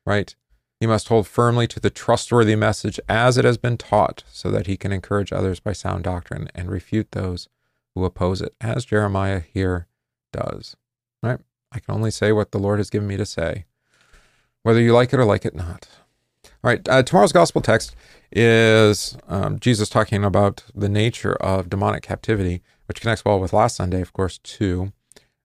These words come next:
um, and how when, um, the demon is cast out by the strong, one, uh, the stronger one, um, yet he comes back with seven worse than the first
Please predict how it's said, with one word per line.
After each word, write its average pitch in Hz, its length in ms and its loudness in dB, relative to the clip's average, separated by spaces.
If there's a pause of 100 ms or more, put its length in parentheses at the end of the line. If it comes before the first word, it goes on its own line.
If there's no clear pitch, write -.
um, 90 380 -4
and 92 460 -4
how 101 420 2
when, 101 480 0 (500)
um, 90 320 -6 (840)
the 101 120 0
demon 107 260 2
is 98 140 -4
cast 95 340 -2
out 107 380 2 (260)
by 104 120 2
the 95 100 -2
strong, 101 460 -2
one, 92 300 -8
uh, 95 120 -4
the 90 100 -8
stronger 110 420 2
one, 92 340 -4 (340)
um, 90 320 -6 (120)
yet 104 200 -2
he 95 100 -4
comes 95 240 -8
back 98 320 -2
with 101 100 -6
seven 92 320 -4
worse 92 200 -4
than 92 160 -8
the 87 80 -8
first 95 400 -6